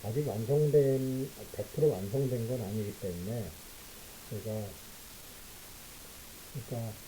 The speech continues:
이렇게 이제 코인이, 시가총액 상위 백 개 코인의 상승 하락을 보는 건데, 이런, 이 지표는 어떤 거냐면요.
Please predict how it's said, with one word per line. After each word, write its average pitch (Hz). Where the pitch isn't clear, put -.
이렇게 131
이제 120
코인이, 139
시가총액 147
상위 117
백 -
개 139
코인의 127
상승 113
하락을 110
보는 104
건데, 95
이런, 127
이 139
지표는 131
어떤 117
거냐면요. 98